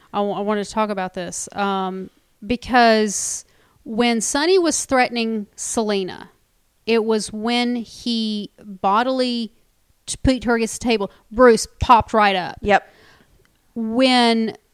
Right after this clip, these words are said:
Speaker 1: Sonny started taunting Bruce about his parents, Selena immediately came to his defense.
Speaker 2: Yep.
Speaker 1: These two
Speaker 2: That's when she decided.
Speaker 1: These two characters are hell bent on protecting each other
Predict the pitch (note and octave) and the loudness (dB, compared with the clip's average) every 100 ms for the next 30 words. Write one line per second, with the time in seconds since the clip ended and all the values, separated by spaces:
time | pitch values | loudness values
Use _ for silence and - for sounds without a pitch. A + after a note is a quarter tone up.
0 | _ - - D#4 E4 C#4 A#3+ - - - | _ -8 -2 0 0 0 -4 -8 -8 -6
1 | - A#3 A3 G#3+ - B3 A#3+ A#3 A3+ G#3+ | 0 0 0 -4 -4 -2 -2 -2 -6 -4
2 | A3 - G#3 G#3 F#3+ G#3 - - - D4 | -4 -4 -4 -4 -4 -10 -6 -4 -4 -2
3 | C4+ G#3 - - - - - - - - | -2 -2 -6 -12 -10 -8 -8 -10 -10 -4
4 | A#3+ A#3 A3 G#3 A3+ A#3+ A#3 E3+ G3 - | -2 -2 -4 -4 -4 -4 -4 -6 -6 -8
5 | - A#3+ A3+ G#3+ G3+ G#3 - G3 G3+ F#3 | -6 -2 -2 -2 -6 -6 -8 -10 -10 -10
6 | E3 - G#3 G3 - _ _ G#3 G3+ C#4 | -10 -8 -6 -6 -8 _ _ -6 -2 2
7 | D#4 - - A3+ A3+ A3+ A3 G3+ A3 G3 | 2 0 4 6 6 2 -8 -6 -8 -8
8 | F#3+ G3 F3+ F3 E3 F#3 - G#3 C4 D#4 | -4 0 0 0 -6 -10 -14 -2 2 2
9 | - D#4 C4+ - C4 B3 B3 - G3 F#3 | 2 -2 -2 -4 -2 -2 -4 -4 -4 -4
10 | F3+ - G3+ F#3+ F#3 - A#3+ B3 A#3+ A#3+ | -8 -8 -6 -6 -8 -10 -4 0 0 0
11 | A#3 - G3 F#3 A#3+ A3+ F#3 - - - | -4 -8 -14 0 2 4 0 -8 -14 -14
12 | _ G3+ G#3 - G#3+ - G#3+ - G3 F#3 | _ -6 -6 -8 -12 -6 -6 -6 -8 -8
13 | F#3 G3 F#3 F3+ E3 | -8 -6 -6 -6 -12